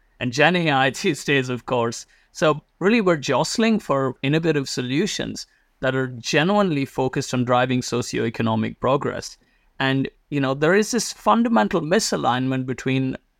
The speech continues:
making money and potentially bringing products and services to the market early, but then not being able to internalize the cost borne by society as a result of these innovations being rolled out in an, um,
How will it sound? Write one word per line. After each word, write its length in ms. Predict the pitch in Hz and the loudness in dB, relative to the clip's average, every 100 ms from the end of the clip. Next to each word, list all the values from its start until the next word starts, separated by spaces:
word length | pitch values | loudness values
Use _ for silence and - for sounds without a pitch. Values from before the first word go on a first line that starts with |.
| _ | _
making 460 | 151 151 156 151 143 | -2 0 2 0 2
money 480 | 165 196 139 143 139 _ | 4 4 0 -4 -12 _
and 380 | 127 131 131 135 - _ | -2 0 -2 -4 -8 _
potentially 440 | 202 - 185 - 185 | -4 2 0 2 0
bringing 400 | 151 165 156 143 | 2 0 0 2
products 480 | 185 190 165 - | 4 4 2 -2
and 80 | 143 | -10
services 640 | - - 208 202 - 147 - | -4 0 2 0 -4 -6 -6
to 100 | 151 | -4
the 120 | 135 | -2
market 420 | 135 143 - - _ _ _ _ _ | -2 -2 -4 -6 _ _ _ _ _
early, 500 | 156 208 208 120 - - _ _ - | 4 6 6 2 -4 -12 _ _ -4
but 140 | 156 | 2
then 240 | 220 214 | 4 4
not 240 | 190 220 - | 2 2 2
being 160 | 214 | 0
able 200 | 208 196 | 0 0
to 140 | 196 160 | -2 -2
internalize 800 | 160 - 190 196 180 165 165 - | -4 0 2 4 2 0 -2 -8
the 80 | - | -12
cost 400 | - 226 233 - | -4 -2 -2 -2
borne 220 | 180 190 180 | 2 2 4
by 160 | 170 | 2
society 840 | - 151 - - 139 220 202 - - | 0 -6 -6 -4 -2 0 -2 -8 -10
as 220 | - 135 131 | -6 -4 -4
a 80 | |
result 480 | 131 131 139 156 147 | -4 -2 2 2 2
of 260 | 135 117 - _ - | -4 -4 -18 _ -8
these 320 | 131 127 123 | -4 -4 -2
innovations 560 | 127 127 127 - 131 120 | -2 0 -2 -2 -4 -2
being 180 | 127 | -2
rolled 300 | 127 139 139 | 2 2 2
out 280 | 139 160 147 | 4 2 0
in 200 | - 127 | -4 -2
an, 220 | 120 120 117 | -2 -2 -2
um, 260 | 120 123 | -4 -8